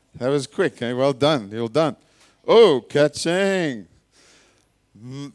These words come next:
Ma-, Mary came with Jesus in her womb. Elizabeth had John the Baptist in her, her womb.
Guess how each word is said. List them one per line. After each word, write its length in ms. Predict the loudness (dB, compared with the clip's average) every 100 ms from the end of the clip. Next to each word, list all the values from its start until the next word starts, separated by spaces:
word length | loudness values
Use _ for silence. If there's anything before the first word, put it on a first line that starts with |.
| _
Ma-, 420 | -4 0 0 -2
Mary 560 | 0 0 2 0 -2 -4
came 400 | -4 -2 0 -2
with 140 | -4
Jesus 460 | -4 -2 -2 -4 -4
in 140 | -6
her 220 | -4 -6
womb. 340 | -4 -6 -8 -10 -18 _
Elizabeth 500 | 2 4 4 0 -2
had 400 | -2 -2 -4 -6 _ _
John 260 | -8 -8 -4
the 80 | -6
Baptist 540 | 0 0 0 -8 -10
in 80 | -10
her, 240 | -8 -8 -8
her 280 | -6 -6
womb. 320 | -6 -8 -12